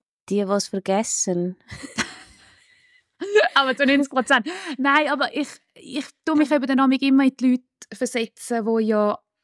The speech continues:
Speaker 2: vielleicht ke-, eben keine Behinderung haben und dann, dass ich mich ja nicht einmal getraue.
Speaker 1: Ja, das
Speaker 2: Ist schon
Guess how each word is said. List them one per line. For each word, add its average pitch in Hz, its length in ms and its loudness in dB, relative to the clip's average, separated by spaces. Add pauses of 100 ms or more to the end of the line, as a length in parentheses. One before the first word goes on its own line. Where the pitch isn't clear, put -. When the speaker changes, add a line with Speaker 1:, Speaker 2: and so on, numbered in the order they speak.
(540)
Speaker 2:
vielleicht 226 320 0 (280)
ke-, 226 280 4
eben 220 220 0
keine 247 200 2
Behinderung 233 580 0
haben 220 300 2 (540)
und 220 220 -2
dann, 220 240 2 (340)
dass - 360 -2 (120)
ich 262 260 4
mich 269 120 6
ja 254 120 0
nicht 226 140 -2
einmal 214 200 -2
getraue. 185 680 -6 (680)
Speaker 1:
Ja, 311 200 2
das 339 120 0
Speaker 2:
Ist - 60 -6
schon 262 100 4